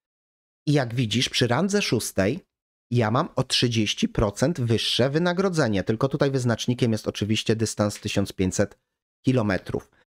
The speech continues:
Trzydzieści procent, moi drodzy, to jest bardzo dużo, bo zwróć uwagę, że jeśli zlecenie kosztuje sto tysięcy,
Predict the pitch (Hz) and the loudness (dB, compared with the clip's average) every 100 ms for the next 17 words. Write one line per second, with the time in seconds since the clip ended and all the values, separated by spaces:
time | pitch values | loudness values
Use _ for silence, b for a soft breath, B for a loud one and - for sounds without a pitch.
0 | _ _ _ - - 107 180 - 240 160 | _ _ _ -4 0 0 2 0 0 -2
1 | 107 101 87 101 101 104 92 90 156 175 | 0 -4 -2 0 0 0 -2 0 0 0
2 | 160 123 101 98 151 202 151 117 92 104 | 0 0 0 0 0 0 0 0 -2 -2
3 | 110 147 - 147 127 95 87 82 - _ | -2 -2 -2 0 0 0 0 -4 -6 _
4 | _ 104 110 113 117 113 120 - 147 151 | _ -2 -2 0 -2 0 0 0 0 0
5 | - 110 - 113 98 - 131 196 - 95 | -2 -4 0 0 0 -2 0 0 0 0
6 | 92 - 92 | -2 -2 -2